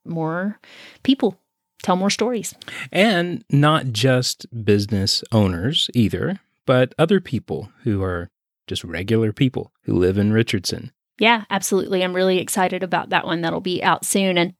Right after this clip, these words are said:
Speaker 1: yeah, that's something that I very much want to do more of in twenty twenty is just tell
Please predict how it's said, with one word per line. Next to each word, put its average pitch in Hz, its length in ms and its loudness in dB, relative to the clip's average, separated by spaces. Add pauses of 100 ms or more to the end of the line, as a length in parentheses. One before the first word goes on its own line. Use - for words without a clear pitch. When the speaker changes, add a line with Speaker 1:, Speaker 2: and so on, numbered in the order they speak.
Speaker 1:
yeah, 160 440 4
that's 214 280 2
something 202 300 2
that 180 100 4
I 165 80 2
very 214 400 0
much 185 260 0
want 185 120 0
to 175 40 0
do 175 160 -2
more 170 260 0
of 160 220 2
in 185 140 -2
twenty 170 260 -4
twenty 262 320 2
is 180 140 -4
just 220 440 0
tell 185 560 0